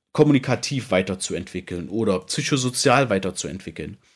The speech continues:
dann ändert sich vielleicht einfach dein Chef nicht, aber da du dich weiterentwickelst, nimmst du das einfach ganz anders wahr. Ja? Also verstehst du, du entwickelst dich weiter und dein komplettes Umfeld nicht.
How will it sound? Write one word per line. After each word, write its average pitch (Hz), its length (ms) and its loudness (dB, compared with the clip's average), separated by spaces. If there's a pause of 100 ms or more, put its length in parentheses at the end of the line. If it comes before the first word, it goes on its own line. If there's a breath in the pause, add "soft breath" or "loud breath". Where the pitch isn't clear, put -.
(340 loud breath)
dann 185 140 2
ändert 190 420 6
sich - 220 -4
vielleicht 110 400 4
einfach 113 320 0
dein 92 240 2
Chef 185 400 4
nicht, 135 420 0 (460 loud breath)
aber 107 260 4
da 104 160 4
du 202 340 2
dich - 300 -4
weiterentwickelst, 95 920 0
nimmst 98 260 0
du 113 40 -6
das 107 200 -4
einfach 98 380 -6
ganz 101 260 -2
anders 95 560 -2
wahr. 123 400 0 (960)
Ja? 131 260 0 (240 loud breath)
Also 110 120 0
verstehst 123 320 2
du, 160 120 -4 (1080 loud breath)
du 185 200 8
entwickelst 156 600 2
dich - 180 -4
weiter 147 580 4
und 113 100 0
dein 101 140 6
komplettes 123 640 2
Umfeld 131 560 -2
nicht. 98 400 2